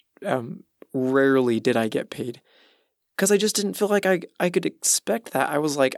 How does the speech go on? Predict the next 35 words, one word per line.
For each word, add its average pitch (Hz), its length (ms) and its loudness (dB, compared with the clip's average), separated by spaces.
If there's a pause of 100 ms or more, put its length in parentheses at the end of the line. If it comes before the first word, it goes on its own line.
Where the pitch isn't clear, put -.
"I, 156 140 -2 (420)
modeling 196 600 2
is 139 220 -2
not 147 220 0
something 131 400 -2
you 120 100 -4
can 120 160 -6
get - 220 -6
paid - 300 -6
to 180 80 -4
do." 139 300 -2 (1200)
That 151 140 2
was 147 140 2
my 131 120 0
mindset. 120 500 -2
You 147 100 -2
just 147 200 2
can't. - 440 -8
It's - 180 -4
not, 135 220 0
it's 139 120 -6
not 127 180 0
possible. - 520 -8 (1200)
Um, 120 460 -4 (360)
and 127 160 -2
that 139 160 2
is 139 100 0
when, 120 420 -2 (600)
you 135 120 -2
know, 120 180 0
finally 131 420 0
where 120 140 2
I 113 80 2
kinda 123 260 -6
got 123 240 0